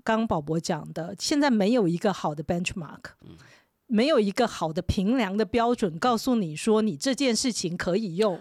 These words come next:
Speaker 2: 啊。
Speaker 1: 那件事不能用，你知道吗？就是说，比如说我们之前有，呃，就是因为我职业律师嘛，哈，之前大概在就是三月的时候去律师公会演讲，我就一直说，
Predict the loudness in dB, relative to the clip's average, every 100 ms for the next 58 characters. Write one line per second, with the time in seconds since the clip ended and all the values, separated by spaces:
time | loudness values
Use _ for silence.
0 | -10 -12 -8 -6 -4 -4 -4 -4 -8 -12
1 | -4 0 2 2 2 2 -2 -2 -2 0
2 | 0 -2 2 2 2 -4 _ _ _ _
3 | _ _ -4 0 4 2 2 0 -4 -2
4 | 4 4 4 4 2 -2 -20 _ -4 0
5 | 2 4 4 4 4 2 0 -2 -4 -2
6 | 0 2 4 2 2 0 0 2 2 4
7 | 2 2 2 2 0 -4 -8 -2 -2 -2
8 | -4 -4 -6 -8 -8 -8 -8 -10 -12 -2
9 | 0 2 0 -2 -6 _ 2 2 2 2
10 | 2 4 2 0 -2 0 0 0 2 2
11 | 2 0 0 0 2 2 0 2 2 0
12 | -4 0 0 0 -2 -4 -6 -6 -4 0
13 | 2 2 0 -2 -2 -4 2 4 4